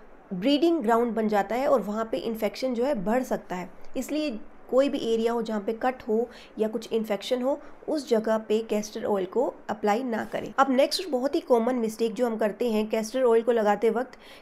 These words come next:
कि हम लगा के उसे लंबे समय तक छोड़ देते हैं। अब यहाँ पे क्या होता है कि जब भी कैस्टर ऑयल लंबे समय तक हमारी स्किन पे रहता है तो वो again ब्रीडिंग ग्राउंड बन जाता है और फिर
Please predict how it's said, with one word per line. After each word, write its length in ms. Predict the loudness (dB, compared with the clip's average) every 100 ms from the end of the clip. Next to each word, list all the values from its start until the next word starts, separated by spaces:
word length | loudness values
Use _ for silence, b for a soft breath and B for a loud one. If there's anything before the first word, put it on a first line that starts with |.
| B
कि 100 | -2
हम 280 | 2 2 4
लगा 320 | 4 6 6
के 160 | 4 -2
उसे 240 | -2 -2
लंबे 340 | 0 0 -2 -2
समय 260 | -2 0
तक 220 | 0 -2 0
छोड़ 220 | 0 2
देते 260 | 0 -4
हैं। 180 | -6 -8 -14 B B B B 2
अब 120 | 2
यहाँ 260 | 2 4 4
पे 120 | 4
क्या 140 | 4 4
होता 220 | 4 2
है 60 |
कि 160 | 2 0
जब 300 | 4 4 4
भी 140 | -2 0
कैस्टर 440 | 2 2 2 -4 0
ऑयल 260 | 4 6 6
लंबे 280 | 4 2 0
समय 320 | 0 2 2
तक 180 | 2 0 -2
हमारी 300 | 2 2 2
स्किन 220 | 0 0
पे 120 | 4 4
रहता 260 | 4 2
है 200 | 2 0 B B B
तो 60 | 0
वो 160 | 4 4
again 300 | 2 0 0 0
ब्रीडिंग 360 | 0 0 -2 -2
ग्राउंड 280 | 0 0
बन 140 | 0 0
जाता 300 | -2 -2 -6
है 160 | -10 -16 B B B 4
और 220 | 6 6
फिर 280 | 4 2